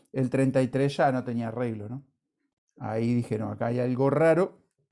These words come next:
Siempre la tendencia es pensar que el otro está equivocado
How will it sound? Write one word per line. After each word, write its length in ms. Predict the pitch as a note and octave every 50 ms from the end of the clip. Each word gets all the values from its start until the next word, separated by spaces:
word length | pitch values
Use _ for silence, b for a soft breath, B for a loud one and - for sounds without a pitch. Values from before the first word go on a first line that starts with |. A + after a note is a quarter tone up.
| _ _ _ _ _ _ _ _ _ _ _ _ _ _ _ _ _ _ _ _ _ _ _ _ - _ _ _ _ _ _
Siempre 380 | _ - - - G3 G3+ A3 G3+
la 120 | F#3 D#3+
tendencia 380 | - D3 C#3+ D3 E3 E3+ A3 G#3
es 60 | -
pensar 360 | D#3 C#3 C3+ - D3 D3 C#3
que 80 | - C#3
el 80 | C3 D3
otro 200 | D#3 D3+ C3 A2+
está 160 | - C3+ B2+
equivocado 760 | - - B2+ C3 C3+ C3 - C#3 C#3 D3 E3+ G3+ - _